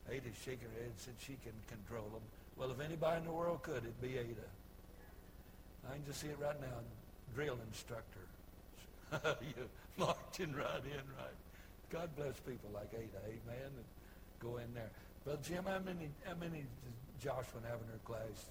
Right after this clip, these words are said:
generally? Twenty-five boys and girls. Twenty-five.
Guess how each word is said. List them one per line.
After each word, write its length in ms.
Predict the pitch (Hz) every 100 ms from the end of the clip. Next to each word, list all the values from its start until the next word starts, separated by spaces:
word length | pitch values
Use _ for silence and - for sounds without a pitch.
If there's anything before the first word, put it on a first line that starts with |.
| 113 107
generally? 460 | 117 110 107 107 101 - - - - - - - - - - - - - - - - - - - - - -
Twenty-five 640 | 139 156 160 175 180 139 113 - - -
boys 240 | 123 147 147
and 100 | 147
girls. 560 | 147 131 - - - - - - - - - - - - 117
Twenty-five. 560 | 131 139 139 123 113